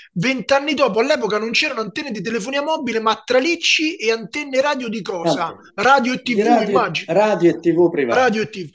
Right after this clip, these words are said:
Speaker 1: Mentre oggi ci sono
Speaker 2: E
Speaker 1: antenne di telefonia mobile su
Speaker 2: e
Speaker 1: Volturino.
Speaker 2: adesso ci sono
Speaker 1: Eh,
Speaker 2: anche quelle di antenne
Speaker 1: ok.
Speaker 2: di telefonino, quindi la situazione è ancora più grave, perché ormai la, le,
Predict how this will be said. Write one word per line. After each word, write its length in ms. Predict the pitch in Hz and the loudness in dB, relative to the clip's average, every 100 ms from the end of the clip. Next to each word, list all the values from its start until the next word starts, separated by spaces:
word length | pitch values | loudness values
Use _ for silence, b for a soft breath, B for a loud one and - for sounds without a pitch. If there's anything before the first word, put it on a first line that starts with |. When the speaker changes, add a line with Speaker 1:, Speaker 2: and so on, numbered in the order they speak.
| B | B
Speaker 1:
Mentre 380 | 226 254 294 320 | -2 -2 2 4
oggi 200 | 330 220 | 4 2
ci 140 | 226 | 0
sono 320 | 214 311 - 220 | 2 4 4 0
Speaker 2:
E 20 | |
Speaker 1:
antenne 440 | 202 - 262 247 | -4 -2 -2 -2
di 100 | 214 | -6
telefonia 440 | 202 220 180 220 240 | -4 -4 -4 -6 -2
mobile 520 | 254 202 196 208 202 | -2 -2 -2 0 0
su 160 | - | -4
Speaker 2:
e 60 | 220 | -8
Speaker 1:
Volturino. 300 | 208 202 226 | -6 2 4
Speaker 2:
adesso 360 | - 220 - 151 | 4 2 0 -6
ci 120 | 139 | -6
sono 280 | - 151 165 | -2 2 2
Speaker 1:
Eh, 60 | |
Speaker 2:
anche 220 | 170 160 | 2 0
quelle 260 | 147 156 143 | 0 0 0
di 80 | 139 | -2
antenne 380 | 135 131 143 127 | -4 -2 -4 -2
Speaker 1:
ok. 80 | |
Speaker 2:
di 180 | 123 127 | -2 -2
telefonino, 480 | 127 123 117 123 131 | -4 -6 -6 -6 -4
quindi 180 | 127 123 | -4 -2
la 120 | 120 | -4
situazione 460 | 120 120 117 135 117 | -4 -8 -6 -4 -2
è 40 | |
ancora 260 | 117 123 120 | 0 -2 -2
più 200 | - 113 | -6 -2
grave, 340 | 127 113 104 | 0 0 -4
perché 180 | 113 117 | -8 -8
ormai 320 | 113 120 127 | -6 -2 -2
la, 140 | 110 123 | -2 -4
le, 220 | 117 110 | -6 -8